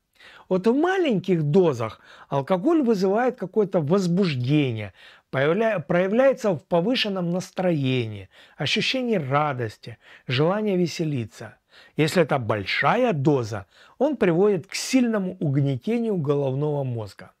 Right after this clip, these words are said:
И вот теперь, когда мы смотрим на этот вопрос в духовном плане, вот что происходит с человеком при принятии им вина Вавилона?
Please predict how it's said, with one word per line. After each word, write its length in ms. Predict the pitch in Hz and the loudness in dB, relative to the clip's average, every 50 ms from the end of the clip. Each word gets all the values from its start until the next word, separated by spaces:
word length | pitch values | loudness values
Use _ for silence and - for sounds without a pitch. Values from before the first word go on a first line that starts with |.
| _ _ _ _ _ _ _ _ _ _ _ _ - - - - - _ | _ _ _ _ _ _ _ _ _ _ _ _ -20 -20 -20 -20 -6 _
И 60 | 147 | -2
вот 100 | 151 147 | 0 0
теперь, 280 | - 233 226 349 359 - | 0 0 0 0 -2 0
когда 260 | - 160 156 190 247 | 0 -2 -2 0 0
мы 100 | 262 233 | -2 -2
смотрим 440 | - - 170 180 220 - 196 143 135 | -2 0 0 0 0 0 -2 -2 -2
на 60 | 139 | -2
этот 260 | 165 165 185 160 - | -2 -2 -4 -4 -4
вопрос 360 | 135 127 - - 156 180 185 | -6 -6 -4 -2 -2 -2 -2
в 60 | 165 147 | -2 -4
духовном 480 | 156 135 - 170 170 165 165 160 160 | -6 -4 -4 -4 -2 -2 -2 -4 -6
плане, 480 | 143 - 160 147 120 110 107 101 98 - _ _ - - - _ _ | -8 -6 -6 -6 -6 -6 -8 -12 -16 -20 _ _ -20 -20 -20 _ _
вот 140 | - 151 - | -8 -6 -4
что 260 | - - - - 311 | -4 -6 -2 -4 -4
происходит 680 | - - - 180 180 165 156 - - - 240 226 165 - | -4 -2 0 0 0 0 0 -4 -4 0 0 0 0 0
с 40 | - | -2
человеком 680 | - - 147 131 127 131 170 247 269 - 214 160 139 123 | -4 -2 0 0 0 0 0 0 0 0 -2 -2 -2 -2
при 160 | - 165 175 | -2 -2 -2
принятии 840 | 143 - 170 147 139 139 147 180 226 240 214 - 170 143 - - _ | -2 -2 -4 -4 -2 -2 -2 -2 -4 -6 -8 -8 -8 -8 -8 -8 _
им 300 | 196 202 240 247 233 - _ _ _ _ _ | -2 -2 -2 -2 -8 -16 _ _ _ _ _
вина 400 | 135 117 123 139 139 151 165 180 | -4 -2 0 0 0 0 0 0
Вавилона? 640 | 180 165 151 147 151 147 143 120 107 98 95 95 | -2 -2 -2 -2 -2 -2 -2 -4 -6 -6 -10 -16